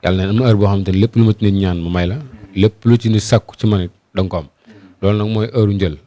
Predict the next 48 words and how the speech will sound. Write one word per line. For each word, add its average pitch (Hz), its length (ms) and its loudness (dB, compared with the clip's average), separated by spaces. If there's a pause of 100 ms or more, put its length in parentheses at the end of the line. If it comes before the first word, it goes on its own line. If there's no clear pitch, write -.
(120)
te 92 60 -6
mooy 101 200 -2
li 101 60 -2
Yonent 101 200 -4
bi 92 80 -6
digle 90 280 -4
ni 85 140 -14 (540)
listixaara, 87 560 -6
nit 98 220 -2 (100)
ki - 140 -20
day 104 320 -2 (140)
jug 104 140 -2 (400)
heure 107 140 2
boo 98 160 -4
xamante 95 280 -8
ni 92 140 -10
ñëpp - 140 -10
a 107 40 -6
ngi 98 100 -6
nelaw, 82 240 -10 (800)
mu 90 120 -14
julli 95 180 0
ñaari 98 220 -2
rakka, 87 400 -6 (540)
am 98 100 -6 (160)
lu 95 80 -6
mu 95 160 -8
jaayanteeg 92 460 -6
boromam, 87 520 -4
am 92 140 -10
lu 87 80 -8
mu 82 80 -12
wax, 85 120 -12 (240)
xoolal 110 340 -2
nit 98 180 -8
ki - 80 -6
ay 101 100 -4
mbiram. 87 220 -6 (680)
Bu 87 80 -16
ko 98 60 0
defee 92 160 -6
dina 92 180 -8
gis 90 160 -10
lépp 104 220 -6
lu 98 60 -6
nekk 92 140 -6
ci 92 60 -16
moom. 80 140 -12